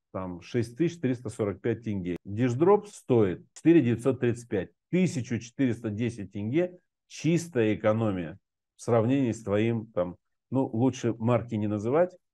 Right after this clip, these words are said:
а лучше, там, сказать, средство X. Если есть возможность, то идеально показать и опыт. И в заключение обязательно говорите про стопроцентную гарантию качества. Более шестидесяти лет, более чем в ши-, в ста странах мы даем возможность свободно пробовать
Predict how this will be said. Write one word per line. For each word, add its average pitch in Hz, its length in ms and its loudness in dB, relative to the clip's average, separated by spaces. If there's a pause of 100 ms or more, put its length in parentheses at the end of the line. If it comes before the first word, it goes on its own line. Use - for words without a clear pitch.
(540)
а 90 220 -4
лучше, 117 320 -4
там, 95 180 -8
сказать, 95 280 -6
средство 101 380 -4
X. - 460 -14 (220)
Если 139 320 2
есть 139 120 0
возможность, 139 580 2
то 135 140 0
идеально 131 380 2
показать 113 440 -2
и 131 260 -2
опыт. 98 360 -2 (120)
И 113 100 -4
в 107 60 -2
заключение 120 560 -2
обязательно 120 340 -2
говорите 120 280 -2
про 95 160 -6
стопроцентную 98 640 -8
гарантию 90 400 -6
качества. - 440 -10 (560)
Более 135 380 4
шестидесяти 117 680 -6
лет, 110 340 0
более 110 320 0
чем 101 200 -8
в - 60 -16
ши-, 101 240 -10
в - 80 -20
ста 120 260 0
странах 123 520 -2
мы 110 120 -4
даем 104 240 -4
возможность 107 560 -4
свободно 104 420 -6
пробовать 113 600 -2